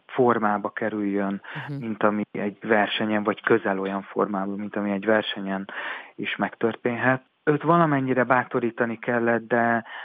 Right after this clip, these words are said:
Speaker 1: mivel kialakult közöttünk egy bizalmi kapcsolat,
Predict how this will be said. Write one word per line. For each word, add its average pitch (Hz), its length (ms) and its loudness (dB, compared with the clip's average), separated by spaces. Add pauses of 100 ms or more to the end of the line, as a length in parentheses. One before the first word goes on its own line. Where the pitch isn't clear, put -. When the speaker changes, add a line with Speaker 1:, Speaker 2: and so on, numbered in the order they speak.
(160)
Speaker 1:
mivel 131 520 4
kialakult 123 520 0
közöttünk 110 1000 -6
egy 101 140 -4
bizalmi 101 480 2
kapcsolat, 101 640 2